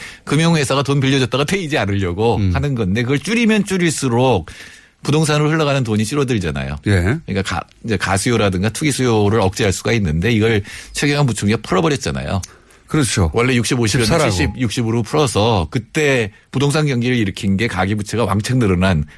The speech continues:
Speaker 1: 그런
Speaker 2: 그렇죠.
Speaker 1: 증거가
Speaker 2: 빚내서 집 사라
Speaker 1: 예, 그리고
Speaker 2: 정책이죠.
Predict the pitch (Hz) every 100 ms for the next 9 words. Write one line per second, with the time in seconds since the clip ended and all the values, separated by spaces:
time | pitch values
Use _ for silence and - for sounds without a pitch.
0 | _ - 107 101 87 90 107 156 175 175
1 | 170 139 143 117 - 117 104 90 98 110
2 | 107 110 90 82